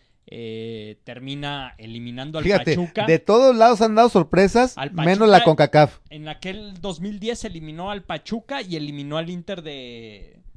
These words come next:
Speaker 1: de Porto Alegre
Speaker 2: Ujú.
Speaker 1: y jugó la final frente al, al Inter de Milán.
Speaker 2: El único que no ha dado sorpresas es la concacaf.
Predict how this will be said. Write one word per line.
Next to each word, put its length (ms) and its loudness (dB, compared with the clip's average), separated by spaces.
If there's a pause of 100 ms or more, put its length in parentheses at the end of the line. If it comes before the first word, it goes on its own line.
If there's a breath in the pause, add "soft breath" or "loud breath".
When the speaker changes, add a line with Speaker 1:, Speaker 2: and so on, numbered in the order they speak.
Speaker 1:
de 100 -10
Porto 340 -12
Alegre 440 -8
Speaker 2:
Ujú. 100 -16 (280)
Speaker 1:
y 80 -14
jugó 320 -12
la 140 -6
final 380 -12
frente 340 -16
al, 380 -12
al 180 -10
Inter 300 -8
de 100 -10
Milán. 500 -10 (420)
Speaker 2:
El 180 -6
único 340 -2
que 100 2
no 60 2
ha 40 2
dado 100 2
sorpresas 260 -4
es 60 -4
la 80 -6
concacaf. 500 -6